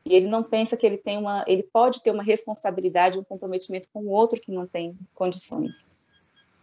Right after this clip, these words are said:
E aí, se você não significa, não acolhe essa pessoa, não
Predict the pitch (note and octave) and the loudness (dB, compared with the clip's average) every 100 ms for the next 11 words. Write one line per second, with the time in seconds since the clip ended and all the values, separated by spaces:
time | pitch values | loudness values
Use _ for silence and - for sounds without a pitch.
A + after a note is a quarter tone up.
0 | _ _ - - G3 G#3 F#3+ G3 A3 A#3+ | _ _ 6 8 8 2 -2 2 2 2
1 | A#3 G#3+ G#3 - - G3 G#3+ G3+ G3 F#3+ | 0 -2 -4 -8 -4 0 2 2 2 2
2 | F3+ - G#3 A3 A3 G#3 F#3 - F3+ F#3 | -2 4 4 4 0 -4 -4 -2 -2 0
3 | G3 F#3 F3+ F3+ | 2 2 2 -2